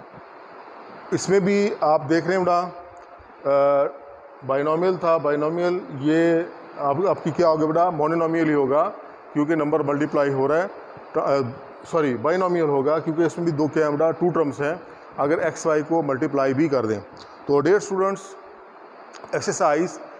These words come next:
एट पॉइंट फ़ोर, अ, फ़ोर के क्वेश्चन नंबर टू में आपको समझ आया होगा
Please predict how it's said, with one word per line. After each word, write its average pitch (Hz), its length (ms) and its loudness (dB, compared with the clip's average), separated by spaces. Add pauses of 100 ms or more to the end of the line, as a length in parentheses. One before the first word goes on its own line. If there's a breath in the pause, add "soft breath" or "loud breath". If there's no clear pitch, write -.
(120)
एट 165 220 0
पॉइंट 165 200 0
फ़ोर, 165 240 2
अ, 135 800 2
फ़ोर 160 140 2
के 170 140 -2
क्वेश्चन 165 240 -2
नंबर 165 140 0
टू 165 200 0
में 165 260 2
आपको 143 300 0
समझ 175 280 -2
आया 143 160 4
होगा 143 340 2